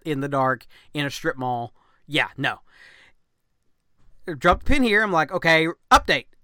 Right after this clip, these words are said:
Whoop, mile over. I'm like, "This is interesting." <laughs>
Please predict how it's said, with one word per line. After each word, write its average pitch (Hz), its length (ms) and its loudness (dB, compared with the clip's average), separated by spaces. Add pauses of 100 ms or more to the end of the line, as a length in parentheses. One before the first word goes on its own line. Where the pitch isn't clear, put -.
(360)
Whoop, 392 300 4 (200)
mile 156 320 2
over. - 420 -6
I'm 120 60 -12
like, 110 200 -14 (1200)
"This 117 200 -12
is 127 120 -8
interesting." 208 480 -10 (200)
<laughs> 147 100 -8